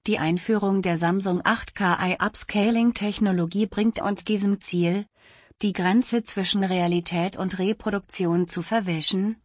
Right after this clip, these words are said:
näher denn je. Eins eSmarket T V Sets Market Tracker, Forecast Q eins zweitausendachtzehn.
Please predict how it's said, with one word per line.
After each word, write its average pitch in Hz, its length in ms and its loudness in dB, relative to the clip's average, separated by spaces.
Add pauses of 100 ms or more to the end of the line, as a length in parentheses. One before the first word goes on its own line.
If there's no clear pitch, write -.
(140)
näher 196 320 2
denn 220 180 2
je. 170 320 0 (1700)
Eins 165 340 0
eSmarket 185 680 0
T 170 160 -2
V 170 300 0
Sets 180 340 -2
Market 170 460 0
Tracker, 170 480 0 (220)
Forecast 175 680 -2
Q 247 240 2
eins 185 420 0
zweitausendachtzehn. 185 1500 -2